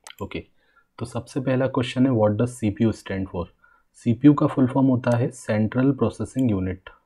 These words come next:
तो इसका जो आंसर रहेगा वो रहेगा बी, सेंट्रल प्रोसेसिंग यूनिट।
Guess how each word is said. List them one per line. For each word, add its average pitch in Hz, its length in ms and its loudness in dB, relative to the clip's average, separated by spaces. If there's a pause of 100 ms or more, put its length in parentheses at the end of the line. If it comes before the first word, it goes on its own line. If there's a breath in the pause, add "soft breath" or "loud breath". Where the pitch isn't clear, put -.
(120)
तो 117 80 -4
इसका 123 260 -4
जो 123 120 2
आंसर 113 260 0
रहेगा 113 380 0
वो 113 140 0
रहेगा 107 520 -2 (320)
बी, 107 360 0 (1080 soft breath)
सेंट्रल 113 460 -6
प्रोसेसिंग 120 540 -4
यूनिट। 92 380 -6